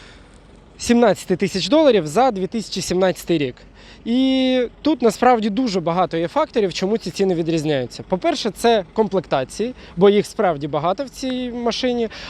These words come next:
А по-друге, це їх стан, в якому вони приїхали з Америки. Наша машина була вдарена не сильно, але все рівно ви можете знайти п'ятдесят відтінків червоного на ній.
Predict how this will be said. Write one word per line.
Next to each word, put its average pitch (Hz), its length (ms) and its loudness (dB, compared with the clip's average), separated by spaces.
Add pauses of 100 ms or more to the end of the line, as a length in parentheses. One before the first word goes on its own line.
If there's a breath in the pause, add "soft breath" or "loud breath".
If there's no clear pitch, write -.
А 302 160 4
по-друге, 240 420 0
це 220 380 2
їх 185 240 -2
стан, 294 340 0
в 214 40 -6
якому 214 340 0
вони 190 260 2
приїхали 180 640 0
з 151 120 -2
Америки. 147 480 -2 (360 loud breath)
Наша 226 320 2
машина 175 380 -2
була 185 300 2
вдарена 170 500 2
не 170 100 0
сильно, 294 480 0
але 202 320 6
все 196 240 -2
рівно 262 280 2
ви 190 180 4
можете 196 400 0
знайти 175 360 -6
п'ятдесят 180 520 -4
відтінків 175 420 -4
червоного 147 540 0
на 127 100 -4
ній. 123 160 -8